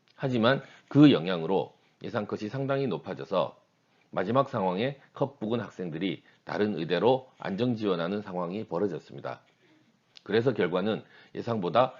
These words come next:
십 점 정도 낮은 최종 컷 결과가 나왔습니다. 성균관 의대도 가톨릭대와 비슷하게 마지막 지원 상황에서 불안한 학생들이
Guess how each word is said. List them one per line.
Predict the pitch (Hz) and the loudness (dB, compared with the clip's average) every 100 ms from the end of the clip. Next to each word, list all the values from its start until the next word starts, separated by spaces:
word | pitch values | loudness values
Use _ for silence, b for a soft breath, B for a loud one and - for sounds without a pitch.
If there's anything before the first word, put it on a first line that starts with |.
| - | -20
십 | - - | -20 -4
점 | 170 | 0
정도 | 147 113 107 | 0 0 0
낮은 | 73 71 127 147 - | 0 -4 -6 -8 -12
최종 | 120 117 | -6 -4
컷 | 123 - | -4 -4
결과가 | 85 78 87 | -4 -2 -2
나왔습니다. | 76 82 - 65 62 - _ _ _ _ _ _ _ _ _ _ _ _ _ _ _ b b _ | -2 -4 -8 -10 -10 -12 _ _ _ _ _ _ _ _ _ _ _ _ _ _ _ b b _
성균관 | 139 143 151 160 | 2 4 8 8
의대도 | 113 78 80 101 - - _ | 6 2 2 2 2 -8 _
가톨릭대와 | - - 113 117 104 98 98 | -10 -4 -4 -2 2 2 2
비슷하게 | - - 80 82 73 - _ _ _ _ - | -8 -8 -4 0 -2 -4 _ _ _ _ -2
마지막 | 98 101 131 131 | 0 2 0 0
지원 | 95 98 95 | -2 -2 -2
상황에서 | 92 87 80 101 87 - B B - | -4 -2 -4 0 0 0 B B 2
불안한 | 110 107 92 | 4 4 0
학생들이 | 85 90 78 90 131 | -6 -8 -4 -4 -4